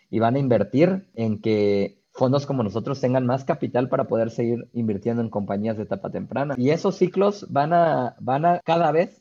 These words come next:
ser más grandes. Hoy estamos encaminados a, y también lo pueden ver año con año con las noticias que cubren de emprendimiento los medios, a la noticia popular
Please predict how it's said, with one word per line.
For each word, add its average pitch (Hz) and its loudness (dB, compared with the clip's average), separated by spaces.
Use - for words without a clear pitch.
ser 143 -2
más 131 -2
grandes. 110 -2
Hoy 165 2
estamos 147 0
encaminados 131 2
a, 101 -2
y 110 -6
también 120 -2
lo 120 -2
pueden 127 0
ver 127 4
año 131 0
con 107 0
año 131 -2
con 110 -6
las 101 -4
noticias 113 -4
que 98 -12
cubren 117 0
de 98 -2
emprendimiento 101 -2
los 101 -2
medios, 98 -4
a 101 0
la 104 0
noticia 131 0
popular 117 -2